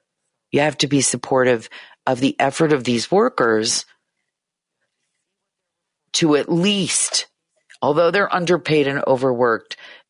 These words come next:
at least be able to retire with some dignity and self-respect. I mean, it really is interesting. It's not the wages. It's not the wages, and it's just a twenty-four hour strike. It's not the wages.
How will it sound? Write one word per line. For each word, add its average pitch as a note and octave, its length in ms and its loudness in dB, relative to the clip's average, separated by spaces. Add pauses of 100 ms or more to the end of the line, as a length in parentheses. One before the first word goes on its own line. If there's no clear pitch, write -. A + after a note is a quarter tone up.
at D3 160 0
least E3 460 0
be D3+ 160 4
able B2+ 120 2
to A#2+ 140 -4
retire B2 480 2
with A2+ 140 2
some A#2+ 240 -2
dignity A#2+ 500 0
and G#2 160 -2
self-respect. - 680 -4 (280)
I F#3 40 2
mean, G#3 140 2
it F#3+ 60 -4
really D4+ 260 2
is D#3 160 0
interesting. E3 460 0
It's A#2+ 140 0
not E3+ 180 0
the G3+ 100 2
wages. F#3 720 0 (2000)
It's B2 220 -4
not D#3 180 -2
the G3 80 2
wages, E3+ 520 0
and B2 140 -2
it's - 160 -2
just D3 300 -2
a G#3+ 40 2
twenty-four G3+ 480 0
hour G3+ 220 0
strike. G#3 640 0 (1400)
It's B2+ 80 -12
not F3 200 -2
the - 80 0
wages. G#3+ 460 0